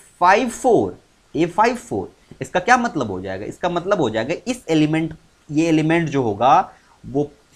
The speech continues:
fifth row का, fifth row का fourth element होगा, Fourth element होगा। Fifth row का fourth element होगा।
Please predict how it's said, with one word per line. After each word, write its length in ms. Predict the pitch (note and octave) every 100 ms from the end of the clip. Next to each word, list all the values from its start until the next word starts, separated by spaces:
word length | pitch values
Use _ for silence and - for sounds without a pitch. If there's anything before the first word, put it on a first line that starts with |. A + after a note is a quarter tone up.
| - - -
fifth 400 | A#3 C4 - G#3+
row 300 | E3 D#3 D#3 -
का, 480 | A#2+ B2 D3 A3+ - _ _ _ _ _ _ -
fifth 320 | A3 A3+ -
row 220 | C#3+ A#2+
का 280 | G#2 - G3 D4+ - _ _
fourth 420 | - B3+ D4 D4
element 440 | F3+ A#2 G#2+ G2+ F#2+
होगा, 320 | G2 F#2+ G2 - _ _ -
Fourth 260 | A#3 C4+ C#3
element 420 | A2+ G#2 G2 F#2+
होगा। 280 | G2 G2 F#2+ _ _ _ _ _ _
Fifth 200 | F3 F3
row 120 | F3+ F3+
का 180 | -
fourth 380 | - - F#3 F3+
element 420 | A2+ G#2 G2+ G2
होगा। 280 | G#2 F#2+ G2